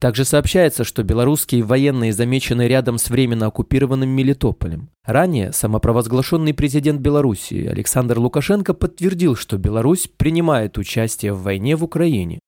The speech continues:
но заявил, что участвует якобы через лечение раненых российских военных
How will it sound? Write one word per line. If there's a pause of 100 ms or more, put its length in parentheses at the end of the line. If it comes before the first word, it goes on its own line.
но
заявил,
что
участвует
якобы
через
лечение
раненых
российских
военных